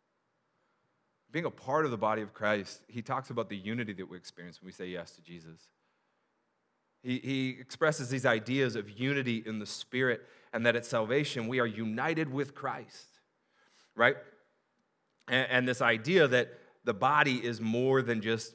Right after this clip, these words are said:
meant for primal acts of sexuality. And he gets into it in verse sixteen and seventeen. "Do you know, do you not know, excuse me, do you not know that he who unites himself with a prostitute is one with her in body?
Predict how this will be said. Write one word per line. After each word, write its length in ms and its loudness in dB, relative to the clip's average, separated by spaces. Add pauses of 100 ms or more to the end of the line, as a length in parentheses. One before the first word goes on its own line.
meant 240 -2
for 120 -10
primal 500 2
acts 360 -4
of 80 -14
sexuality. 760 -2 (300)
And 100 -4
he 60 -2
gets 220 0
into 180 4
it 80 4
in 120 0
verse 200 -2
sixteen 360 -4
and 120 -2
seventeen. 420 -2
"Do 120 -4
you 280 0
know, 420 4
do 80 0
you 200 2
not 280 8
know, 260 0 (120)
excuse 240 -10
me, 120 -6
do 120 -4
you 180 0
not 260 4
know 260 0 (600)
that 160 2
he 220 -2
who 140 2
unites 440 0
himself 340 0
with 80 0
a 60 -2
prostitute 480 0
is 140 -6
one 360 0
with 160 -4
her 280 0
in 240 -10
body? 360 -6